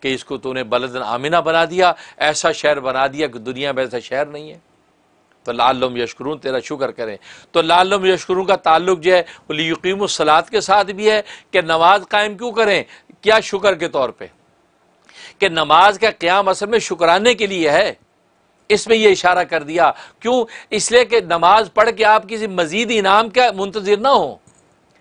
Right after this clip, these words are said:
यहाँ बहुत से लोग कहते हैं, "जी, हम तो नमाज़ें पढ़ रहे हैं, फिर भी दुकान नहीं चलती, हम तो पाँच वक्त के नमाजी भी हैं, हर वक्त अल्लाह से मांगते हैं, फिर भी कुछ नहीं होता, फिर भी।" नहीं, ये अगर नमाज़ें पढ़ने के बाद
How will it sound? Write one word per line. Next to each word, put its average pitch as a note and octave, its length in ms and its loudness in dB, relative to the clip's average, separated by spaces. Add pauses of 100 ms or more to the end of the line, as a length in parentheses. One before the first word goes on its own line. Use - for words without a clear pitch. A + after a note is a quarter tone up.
(120)
यहाँ D3 140 0
बहुत D3+ 260 2
से E3 100 -8
लोग D#3+ 160 -2
कहते D#3+ 220 -4
हैं, E3+ 60 -12
"जी, F3 80 -4
हम D#3+ 140 -4
तो D#3 120 -4
नमाज़ें D3 440 0
पढ़ D3 200 0
रहे D#3 160 -2
हैं, C3+ 100 -6 (260)
फिर D#3 100 -2
भी D#3 140 -6
दुकान D3 360 0
नहीं D3 120 -12
चलती, C#3 460 -8 (240)
हम D3+ 160 0
तो D#3 140 -6
पाँच D#3 340 0
वक्त D#3 200 -4
के D3+ 80 -2
नमाजी C#3 420 -2
भी D3 140 -10
हैं, C#3 300 -4 (260)
हर D#3+ 140 2
वक्त D3+ 180 -2
अल्लाह D3 220 0
से C#3+ 140 -8
मांगते C#3 320 -4
हैं, C#3 100 -6
फिर D3 140 -6
भी D3 100 -10
कुछ D3 280 -12
नहीं C#3+ 80 -12
होता, C#3 320 0
फिर D3+ 220 -6
भी।" C#3 120 -10 (260)
नहीं, G#3 360 0 (360)
ये D3 160 2
अगर F3 340 2
नमाज़ें F#3 500 2
पढ़ने G3 320 2
के A#3 140 2
बाद G#3 240 4